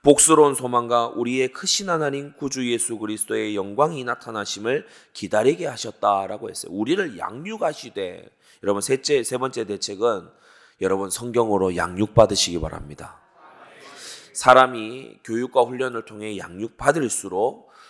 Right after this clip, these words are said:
두 가지가 점점 되어가야 되는데, 이 땅에서 경건하게 사는 법과 내세의 소망이 어떠한가를,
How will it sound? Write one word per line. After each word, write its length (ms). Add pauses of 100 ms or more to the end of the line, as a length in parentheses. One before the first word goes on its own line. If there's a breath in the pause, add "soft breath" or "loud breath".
(140 soft breath)
두 200
가지가 500
점점 340
되어가야 480
되는데, 560 (680 soft breath)
이 260
땅에서 600
경건하게 680
사는 460
법과 760 (400 soft breath)
내세의 720
소망이 640
어떠한가를, 1120